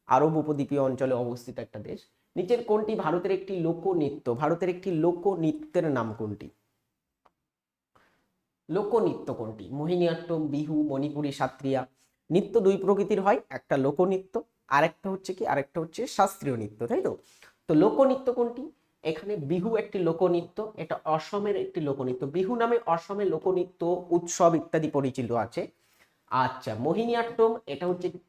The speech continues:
কেরালার একটা, এটা একটা শাস্ত্রীয় নৃত্য। মণিপুরী হচ্ছে মণিপুরের, মণিপুরের একটা শাস্ত্রীয় নৃত্য, এগুলো কিন্তু লোকনৃত্য নয়।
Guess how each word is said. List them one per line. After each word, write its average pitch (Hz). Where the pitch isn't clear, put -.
কেরালার 180
একটা, 170
এটা 160
একটা 175
শাস্ত্রীয় 190
নৃত্য। 139
মণিপুরী 196
হচ্ছে 202
মণিপুরের, 185
মণিপুরের 202
একটা 214
শাস্ত্রীয় 196
নৃত্য, 151
এগুলো 190
কিন্তু 208
লোকনৃত্য 190
নয়। 110